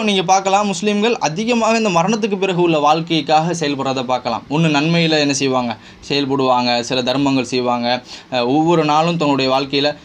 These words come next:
அஹ், இறைவனை புகழக்கூடிய வார்த்தையாய், இதனால எனக்கு இந்த மரணத்துக்கு பின்னாடி இந்த இது கிடைக்கும், இதனால என்னுடைய பாவங்கள் மன்னிக்கப்பட்டு நான் சொர்க்கம் போவேன், இதனால எனக்கு இந்த தண்டனை கிடைக்காம இருக்கும். இப்படி மரணத்துக்கு பிறகு உள்ள வாழ்க்கையில அதிகமாக கவனம் செலுத்தக்கூடியதை என்ன செய்யலாம், நீங்க பார்க்கலாம். இல்லைன்னா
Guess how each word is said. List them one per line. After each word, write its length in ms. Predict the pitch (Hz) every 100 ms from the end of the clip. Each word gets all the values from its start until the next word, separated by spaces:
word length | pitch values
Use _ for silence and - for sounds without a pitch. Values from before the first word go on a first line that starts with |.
| -
அஹ், 440 | 135 135 127 120 120 -
இறைவனை 380 | 147 147 160 151
புகழக்கூடிய 500 | 131 147 147 139 135
வார்த்தையாய், 440 | 127 117 127 117 -
இதனால 360 | 127 143 151
எனக்கு 200 | 151 131
இந்த 80 | 127
மரணத்துக்கு 460 | 120 123 135 127 120
பின்னாடி 200 | 127 131
இந்த 180 | 123
இது 100 | 117
கிடைக்கும், 340 | 117 120 113 123
இதனால 260 | 120 143 156
என்னுடைய 240 | 143 131
பாவங்கள் 440 | 120 120 131 131 123
மன்னிக்கப்பட்டு 480 | 123 127 120 123 139
நான் 140 | 123
சொர்க்கம் 280 | 127 117 135
போவேன், 320 | 120 120 120 107 - -
இதனால 280 | 135 156 165
எனக்கு 240 | 156 135
இந்த 120 | 123
தண்டனை 360 | 117 127 143 147
கிடைக்காம 420 | 127 127 127 127
இருக்கும். 280 | 120 113 117 - -
இப்படி 280 | - 170 208 240
மரணத்துக்கு 560 | 156 160 220 226 240 214
பிறகு 280 | 202 214 208
உள்ள 200 | 202 180
வாழ்க்கையில 500 | 160 175 170 208 175
அதிகமாக 500 | 165 240 294 285 240
கவனம் 340 | 190 185 220 214
செலுத்தக்கூடியதை 540 | 208 180 175 170 170 185
என்ன 80 |
செய்யலாம், 400 | 170 170 160 127 - - -
நீங்க 220 | 156 165
பார்க்கலாம். 400 | 175 165 147 127 110
இல்லைன்னா 340 | 131 160 165